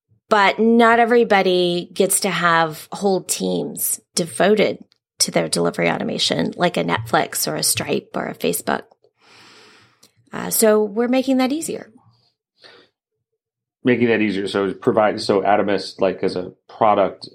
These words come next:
Speaker 2: is helping provide frameworks for
Speaker 1: A f-,
Speaker 2: software
Speaker 1: a
Speaker 2: de-, uh, deployment automation, or
Speaker 1: a framework, some libraries,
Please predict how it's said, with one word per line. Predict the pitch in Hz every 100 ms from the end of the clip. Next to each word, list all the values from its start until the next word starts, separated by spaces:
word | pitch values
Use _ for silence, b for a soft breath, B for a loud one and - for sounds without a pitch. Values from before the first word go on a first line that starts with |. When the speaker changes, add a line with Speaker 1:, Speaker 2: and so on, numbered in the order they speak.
| -
Speaker 2:
is | 98 -
helping | 107 101 98 90
provide | 85 98 98 92 90 - _ b b b b _ -
frameworks | 127 143 170 185 - - - - - - -
for | 143
Speaker 1:
A | 135 139
f-, | - - -
Speaker 2:
software | - 156 - 160
Speaker 1:
a |
Speaker 2:
de-, | - -
uh, | 87 135 131
deployment | 131 120 147 147
automation, | 143 147 151 151 160 156
or | - 95 247
Speaker 1:
a | 50
framework, | - 302 330 330 320 -
some | - 214
libraries, | 208 254 285 269 262 254